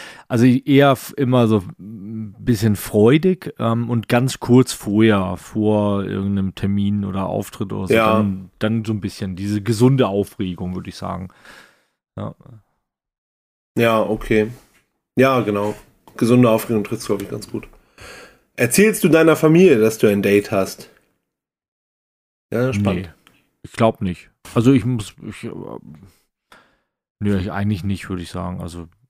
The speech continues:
Speaker 1: vielleicht, wenn es sich ergibt irgendwie zufällig, weil
Speaker 2: Mhm.
Speaker 1: jemand fragt, aber jetzt nicht bewusst.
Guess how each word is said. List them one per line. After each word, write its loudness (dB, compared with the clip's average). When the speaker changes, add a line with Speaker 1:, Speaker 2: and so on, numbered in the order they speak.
Speaker 1:
vielleicht, 2
wenn 0
es -8
sich -4
ergibt -8
irgendwie -8
zufällig, -4
weil 2
Speaker 2:
Mhm. 2
Speaker 1:
jemand -4
fragt, -6
aber -6
jetzt -8
nicht -2
bewusst. -2